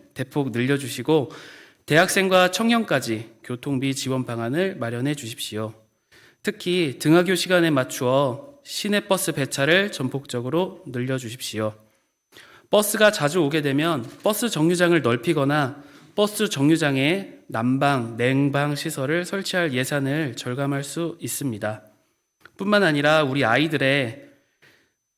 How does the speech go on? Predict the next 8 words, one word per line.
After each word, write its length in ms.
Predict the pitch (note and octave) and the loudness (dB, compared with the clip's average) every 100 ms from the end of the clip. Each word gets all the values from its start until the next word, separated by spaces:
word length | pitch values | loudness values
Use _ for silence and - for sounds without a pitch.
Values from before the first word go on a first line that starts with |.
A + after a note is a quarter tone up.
| _ | _
그 260 | C3 B2 A#2+ | -8 -6 0
버스를 840 | F3+ F#3+ A3 G#3+ G#3 G#3 G3 G3+ | 0 2 2 4 6 4 4 2
기다리는 800 | G3 C#3+ D#3 D#3 D3+ G3+ A3 A3+ | 2 4 4 6 6 4 4 -2
시간을 540 | - - F#3+ F#3 G3+ D#3+ | -6 -2 0 2 2 2
낭비하지 480 | A#2+ B2+ C3+ C3+ | 0 0 0 0
않게 380 | B2+ A2+ - D#3 | -2 -4 -2 -4
될 160 | E3 G#2+ | -2 -6
것입니다. 680 | B2+ - G#2+ G2 G#2+ G#2+ | -6 -6 -6 -4 -4 -6